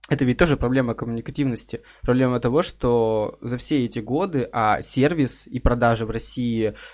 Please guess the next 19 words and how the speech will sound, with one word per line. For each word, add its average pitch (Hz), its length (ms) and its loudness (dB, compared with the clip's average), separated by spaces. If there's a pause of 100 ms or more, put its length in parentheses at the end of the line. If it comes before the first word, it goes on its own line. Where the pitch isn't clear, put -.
э, 104 460 0 (1300)
круче, 143 560 2
э, 110 420 2
всего 131 300 4
мира 127 560 2
в 117 60 -4
несколько 117 420 -2
раз. 156 340 2
Вы, 127 120 0
я 113 80 4
думаю, 120 280 -2
не 113 80 -2
дадите 113 320 -4
мне 113 160 -4
этого 110 240 -2
соврать, 135 540 0 (340)
э, 110 220 0
в 113 100 -2
этом. 120 400 0